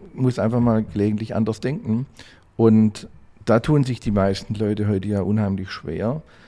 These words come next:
anders zu denken, neu zu denken, mal losgelöst von den herkömmlichen Prozessen zu denken. Ich bezeichne das in, in der Arbeit, die wir gerade haben, als X-Dimensions, also in neuen Dimensionen zu denken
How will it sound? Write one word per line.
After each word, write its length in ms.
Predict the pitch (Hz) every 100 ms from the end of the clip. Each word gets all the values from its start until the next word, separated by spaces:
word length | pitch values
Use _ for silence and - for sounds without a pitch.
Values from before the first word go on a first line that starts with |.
| _ -
anders 340 | 104 104 104
zu 100 | -
denken, 500 | - 113 117 - 120
neu 180 | 104 110
zu 160 | 113 117
denken, 520 | 113 104 - 101 92 -
mal 260 | 104 90 - - -
losgelöst 760 | 113 131 - 123 110 101 - - - - - - - - -
von 460 | - 110 101 104 - - - - - _ -
den 360 | 110 98 98 98
herkömmlichen 1000 | 101 107 113 - 107 101 95 101 78 - - 101
Prozessen 480 | 101 98 92 101 104
zu 120 | -
denken. 560 | 80 71 76 90 92 - - _ 95 78
Ich 260 | 123 101 101
bezeichne 460 | - - 101 107 107
das 100 | 123
in, 300 | 95 - 214 - - - - -
in 100 | 92
der 80 | 92
Arbeit, 240 | 101 123
die 80 | 117
wir 100 | 113
gerade 240 | 104 104
haben, 220 | 110 101 104
als 260 | 78 -
X-Dimensions, 920 | - 120 - 113 104 104 113 - 90 -
also 180 | -
in 200 | - 98
neuen 340 | 101 104 117 113
Dimensionen 680 | 113 107 104 104 107 127 117
zu 140 | -
denken 500 | - 85 92 113 110